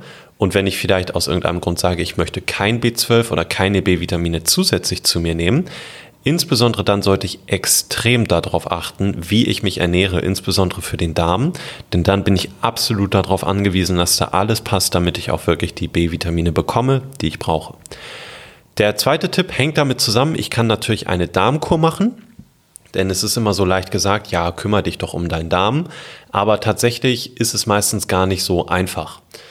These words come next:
Wir wissen gar nicht, was uns genau gut tut und das ist auch sehr unterschiedlich. Chiara, wenn du vielleicht Gluten gut verträgst, kann es sein, dass ich das nicht vertrage. Dafür ver-, vertrag ich Milchprodukte und du nicht, andersrum.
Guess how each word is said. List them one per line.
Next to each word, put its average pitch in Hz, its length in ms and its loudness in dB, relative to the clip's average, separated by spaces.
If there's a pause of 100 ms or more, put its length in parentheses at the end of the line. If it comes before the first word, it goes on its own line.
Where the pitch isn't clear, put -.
(280)
Wir 98 140 2
wissen 160 240 2
gar 123 200 4
nicht, 120 200 0
was 120 180 2
uns 117 240 -2
genau 92 240 2
gut 165 220 0
tut - 280 0
und - 180 -4
das - 120 -2
ist - 140 0
auch - 100 0
sehr 95 220 4
unterschiedlich. 131 640 0
Chiara, 90 300 2
wenn 87 160 2
du 113 120 0
vielleicht 95 640 -2 (240)
Gluten 92 460 2
gut - 180 -4
verträgst, - 640 0 (380)
kann 98 160 0
es 95 80 -2
sein, 90 160 0
dass 82 120 -4
ich 131 120 -2
das 147 180 0
nicht 143 100 -2
vertrage. 147 480 2
Dafür 92 300 -2
ver-, 90 240 0 (160)
vertrag 90 580 -2
ich - 400 -2
Milchprodukte 127 640 2
und 92 220 -2
du 104 100 6
nicht, 117 360 2 (140)
andersrum. 95 560 0